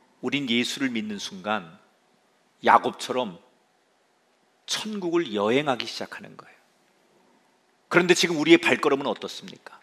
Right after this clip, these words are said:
혹시 천국을 향해 발걸음을 내디뎌 놓고 누군가를 향한 원망, 그게 부모가 됐든 가족이 됐든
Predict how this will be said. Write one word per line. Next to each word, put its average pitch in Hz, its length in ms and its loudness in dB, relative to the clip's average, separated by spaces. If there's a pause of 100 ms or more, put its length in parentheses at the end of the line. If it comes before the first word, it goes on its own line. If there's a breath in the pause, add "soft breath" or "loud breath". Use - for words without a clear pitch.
(1080)
혹시 190 580 4 (840 loud breath)
천국을 240 540 2
향해 202 200 6
발걸음을 180 540 6
내디뎌 160 420 8
놓고 147 440 0 (180 loud breath)
누군가를 165 560 4
향한 151 300 0 (260 loud breath)
원망, 139 680 2 (100)
그게 160 480 6
부모가 196 380 12
됐든 180 360 0
가족이 190 400 4
됐든 165 500 0